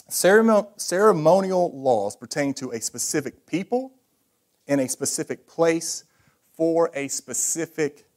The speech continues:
time. This is important to understand. Um, in order to be a part of the nation of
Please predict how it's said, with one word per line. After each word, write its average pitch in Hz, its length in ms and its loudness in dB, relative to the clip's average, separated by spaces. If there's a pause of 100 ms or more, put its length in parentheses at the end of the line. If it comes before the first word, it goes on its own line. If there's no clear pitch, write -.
(300)
time. 110 540 -6 (220)
This 147 140 -4
is 139 80 -4
important 175 440 -4
to 180 80 -2
understand. 170 680 -4 (380)
Um, 113 380 4 (180)
in 143 140 -2
order 208 220 8
to 202 100 -4
be 165 140 0
a 139 80 0
part 185 400 2
of 135 100 -8
the 127 60 -6
nation 135 440 -2
of 165 140 0